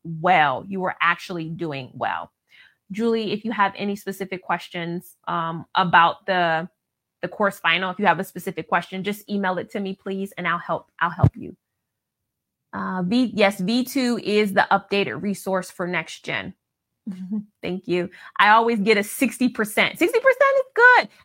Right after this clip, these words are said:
I know when we think about nursing school, sixty percent is failing, but for the N clex,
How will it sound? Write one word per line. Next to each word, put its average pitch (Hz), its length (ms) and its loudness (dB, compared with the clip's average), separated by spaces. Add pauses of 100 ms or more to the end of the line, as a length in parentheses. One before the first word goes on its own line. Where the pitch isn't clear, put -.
I 262 80 4
know 311 220 4
when 311 100 0
we 311 80 2
think 294 200 -2
about 240 220 4
nursing 254 320 -2
school, 254 240 -2
sixty 254 300 -8
percent 233 400 -4
is 202 120 -8
failing, 226 380 2
but 196 180 -2
for 202 120 -4
the 185 100 -6
N 214 220 -6
clex, 240 340 0